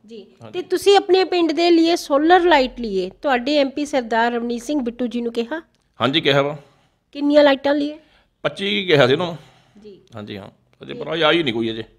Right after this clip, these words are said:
Speaker 1: ਤੇ ਇਸ ਸੰਬੰਧ ਵਿੱਚ ਤੁਸੀਂ ਹਲਕਾ ਇੰਚਾਰਜ ਸੰਦੀਪ ਸੰਧੂ ਜੀ ਨੂੰ ਕਿਹਾ?
Speaker 2: ਨਹੀਂ, ਇਹਨਾਂ ਨਾਲ ਨਹੀਂ ਹੋਈ ਗੱਲ ਕੋਈ।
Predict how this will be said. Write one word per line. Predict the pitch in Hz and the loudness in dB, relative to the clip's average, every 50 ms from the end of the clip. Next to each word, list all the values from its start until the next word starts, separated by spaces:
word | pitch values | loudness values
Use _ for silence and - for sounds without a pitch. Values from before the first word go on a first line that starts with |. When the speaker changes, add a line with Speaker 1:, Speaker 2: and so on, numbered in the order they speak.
| _ _ _ _ _ _ _ _ _ - | _ _ _ _ _ _ _ _ _ -12
Speaker 1:
ਤੇ | 277 | -10
ਇਸ | 247 226 277 262 - | -6 -6 -6 -6 -6
ਸੰਬੰਧ | - 262 269 269 285 294 | 0 2 2 2 2 2
ਵਿੱਚ | 311 302 285 | 0 0 0
ਤੁਸੀਂ | 269 302 285 - 311 302 | -4 -6 -4 -2 -4 -2
ਹਲਕਾ | 262 269 233 220 - 254 | 0 0 -2 -2 0 0
ਇੰਚਾਰਜ | 254 269 262 - 262 247 247 254 | 0 0 0 0 0 0 0 0
ਸੰਦੀਪ | - 269 262 240 240 240 | 0 -2 0 0 -4 -4
ਸੰਧੂ | 240 262 240 233 247 254 | -2 -2 -2 -2 -2 -2
ਜੀ | 269 269 | -2 -2
ਨੂੰ | 262 269 | -4 -4
ਕਿਹਾ? | 262 277 277 311 | -6 -6 -6 -6
Speaker 2:
ਨਹੀਂ, | 359 - _ _ _ _ _ _ _ _ _ - 151 175 | -6 -8 _ _ _ _ _ _ _ _ _ -6 0 2
ਇਹਨਾਂ | 214 240 233 | 2 2 2
ਨਾਲ | 226 208 | 2 2
ਨਹੀਂ | 185 131 | 2 2
ਹੋਈ | 113 98 98 | 2 2 0
ਗੱਲ | 104 98 98 98 | -2 -4 -6 -8
ਕੋਈ। | 98 107 101 - | -14 -16 -16 -18